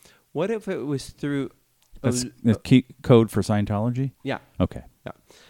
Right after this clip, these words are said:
Speaker 1: Uh, would you, like, Ozempic is, like, we've talked about, I talked about it with John. Like, I, I feel like this is, um, you know, it,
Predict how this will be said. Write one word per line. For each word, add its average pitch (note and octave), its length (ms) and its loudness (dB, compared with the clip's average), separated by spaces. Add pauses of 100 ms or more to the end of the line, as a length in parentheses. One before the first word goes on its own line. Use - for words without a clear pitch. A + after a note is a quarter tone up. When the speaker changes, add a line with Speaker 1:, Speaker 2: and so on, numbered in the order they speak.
(140)
Speaker 1:
Uh, D3 220 2
would C#3+ 240 -4
you, F3+ 180 -6 (420)
like, C#3 280 -2 (1400)
Ozempic E3 540 2 (100)
is, C3+ 200 -4
like, B2+ 220 -2
we've C#3+ 160 -4
talked D3 240 -6
about, C#3 240 -2
I C3+ 80 -4
talked C#3+ 260 -10
about B2+ 180 -6
it A#2+ 60 -4
with A2+ 240 -8
John. D3+ 360 -2
Like, A#2 200 -4
I, B2 160 -4
I C3 80 -6
feel C3 180 -6
like A2+ 180 -4
this A2+ 180 -8
is, G#2+ 160 -8
um, G2+ 340 -6 (720)
you E3 140 -4
know, C3+ 160 -2
it, - 180 -6